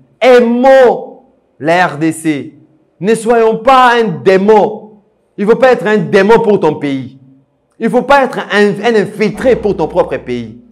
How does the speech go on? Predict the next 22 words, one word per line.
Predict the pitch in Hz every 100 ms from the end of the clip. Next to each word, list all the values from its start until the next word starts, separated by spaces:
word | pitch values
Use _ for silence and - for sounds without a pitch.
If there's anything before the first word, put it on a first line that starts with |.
| _ _ _ _ _ _ _ _ _ _ _ _ _ -
Donc, | 180
il | 180
faudra | 180 170 190
changer | 196 185 165 233
le | 180 156
fusil | 165 147 190
d'épaule. | 151 151 220 202 131 - - _ _ _ _
Si, | - - 226 185 - - -
jadis, | 117 156 151 226 - 151 104 - - _ _ _ _
tu | -
étais | 160 196
un | 180
infiltré | 160 - 175 - 196 185 - -
congolais, | 165 156 151 170 208 165 - - -
mais | 143
aujourd'hui, | 147 147 165 156 151 196 180 - - _ _ _ _ _ _ _ _ _ _ _ _ _ _ _ _ _ _ _ _
vous | 143
devrez | 165 160 147 147 170 160 131 - _ _
vous | 110 147
repentir. | 170 170 170 160 165 196 170 120 104 82 _ _ _ _ _ _ _ -
La | 156
repentance | 170 139 147 147 170 165 165